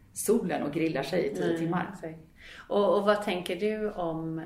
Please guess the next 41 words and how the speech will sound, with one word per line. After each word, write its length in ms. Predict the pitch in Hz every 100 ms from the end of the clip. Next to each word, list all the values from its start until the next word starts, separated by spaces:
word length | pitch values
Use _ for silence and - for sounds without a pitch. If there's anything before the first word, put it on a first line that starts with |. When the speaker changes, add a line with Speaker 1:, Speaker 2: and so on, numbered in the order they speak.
| -
Speaker 2:
till 140 | - 165
exempel 540 | 160 156 160 165 180
nu 260 | 226 240 185
då? 140 | 170 170
Tycker 160 | 185
du 100 | 185 180
att 120 | 202
jag 220 | 214 208
behöver 280 | 208 175 151
en 140 | 151
dagkräm 640 | 160 170 156 - 190 190 190
till 120 | 185
exempel 520 | 165 143 139 151 147
med, 380 | 151 151 147 147 143
eh, 360 | - - - 165
solskydd? 500 | 180 160 160 196 196 - - 185 190 185 185
Speaker 1:
Nej, 560 | 185 180 165 147 147 - - -
det 220 | 160 151
skulle 340 | 147 - 160 147
jag 120 | 127
inte 220 | - -
tycka. 320 | - - - - -
För 120 | -
Speaker 2:
Mm. 120 | 190
Speaker 1:
nu 260 | 202 185 180
är 120 | 151
ju 60 | 151
s-, 240 | 151 - 165
alltså, 400 | 170 160 147 165
nu 100 | 180
är 180 | 175 151
ju 80 |
solen 800 | - 160 139 143 139 139 147 -
så 200 | - 151
väldigt, 600 | 143 139 139 175 - -
eh, 60 | 147 143 - - - - -
frånvarande. 640 | - 151 - 147 - 175 214
Speaker 2:
Ja. 100 | 202
Speaker 1:
Så 120 | 240
att, 200 | 180 -
eh, 120 | 180